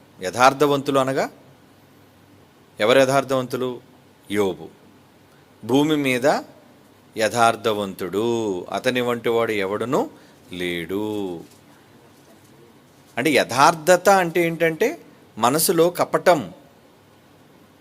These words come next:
ద్వేషం లేకుండా అవుట్‌స్పోకెన్ అంటారు. అంటే ఉన్నది ఉన్నట్టుగా నిర్మోహమాటంగా మాట్లాడేవాడు. చాలామంది ముక్కుసూటిగా మాట్లాడతారు, వాళ్ళందరికీ విరోధంగానే ఉంటారు.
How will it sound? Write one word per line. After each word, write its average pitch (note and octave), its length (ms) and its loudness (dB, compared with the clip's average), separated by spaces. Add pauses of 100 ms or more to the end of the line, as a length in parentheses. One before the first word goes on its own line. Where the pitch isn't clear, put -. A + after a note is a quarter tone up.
(280)
ద్వేషం C3 640 2 (540)
లేకుండా C#3+ 540 0 (1000)
అవుట్‌స్పోకెన్ D3 840 2
అంటారు. F2 280 -8
అంటే G3 320 -4 (500)
ఉన్నది G3+ 320 6
ఉన్నట్టుగా E3+ 600 4
నిర్మోహమాటంగా F3 880 2
మాట్లాడేవాడు. F#2 920 -6
చాలామంది D3+ 760 2 (680)
ముక్కుసూటిగా G3 540 4
మాట్లాడతారు, C#3 680 -2 (1300)
వాళ్ళందరికీ D3+ 640 4
విరోధంగానే G3 520 4
ఉంటారు. C#3 360 -2